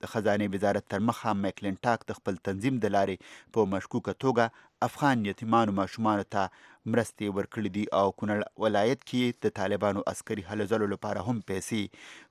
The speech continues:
ورکړي دي. په کومو کسانو چې بندیز لګول شوی، هغې کې عبدالعزیز نورستاني او پېښور کې د هغه مدرسه جامعه عصریه هم شامل ده او په هغه د ترهګرو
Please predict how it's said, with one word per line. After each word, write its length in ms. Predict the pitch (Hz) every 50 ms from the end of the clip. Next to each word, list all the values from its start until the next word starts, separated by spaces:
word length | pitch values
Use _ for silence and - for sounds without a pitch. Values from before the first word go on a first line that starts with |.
| 110 104
ورکړي 400 | 117 110 - - 120 110 107 98
دي. 80 | 110 110 - _ _ _ _ - - - - - - -
په 180 | 156 156 151 -
کومو 160 | - 175 175 165
کسانو 340 | 170 151 - 170 170 160 151
چې 160 | - - 127 120
بندیز 320 | 127 120 120 120 139 120 113 110
لګول 300 | 101 101 98 98 98 98
شوی، 260 | - - 120 113 117 110
هغې 300 | 98 95 98 101 107 101 -
کې 100 | - 107 - - 101
عبدالعزیز 600 | 95 - 107 98 - - 107 95 110 120 107 - 107
نورستاني 560 | 98 95 98 - - - 104 101 107 117 127
او 160 | - - 98 98 -
پېښور 400 | 107 95 - - 104 117 139 131 -
کې 140 | 120 101
د 80 | 101 82 104
هغه 200 | 101 95 107 107 98
مدرسه 420 | 98 90 95 95 92 - - 123 120 - - - - - _ _ 107 123
جامعه 340 | 123 113 110 107 107 104 - - 101
عصریه 360 | - - - 117 113 110 101 98 95
هم 220 | 139 139 117 -
شامل 320 | - 104 104 104 104 104 101 101
ده 60 | 101 - - - _ _ - 101
او 20 | 98 -
په 140 | 95 95 98
هغه 180 | 95 101 110 101 98
د 80 | - -
ترهګرو 420 | - 98 95 98 113 123 127 131